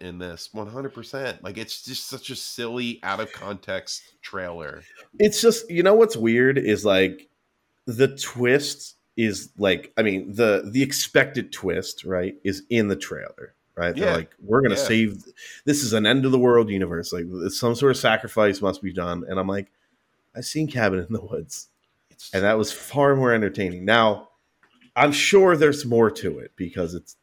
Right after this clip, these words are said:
Speaker 2: like, of the director and this thing and that thing. And, like, M. Night Shyamalan is not entirely without talent.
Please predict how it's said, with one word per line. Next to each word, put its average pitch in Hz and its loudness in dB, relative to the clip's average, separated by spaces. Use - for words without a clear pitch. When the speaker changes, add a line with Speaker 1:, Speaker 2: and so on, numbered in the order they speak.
Speaker 2:
like, 85 -8
of 95 0
the 101 -6
director 90 -8
and 90 -12
this 87 -16
thing 90 -14
and 90 -12
that 90 -12
thing. 92 -10
And, 143 2
like, 143 6
M. 185 0
Night 302 2
Shyamalan 160 4
is 107 -2
not 135 2
entirely 139 4
without 104 4
talent. 101 0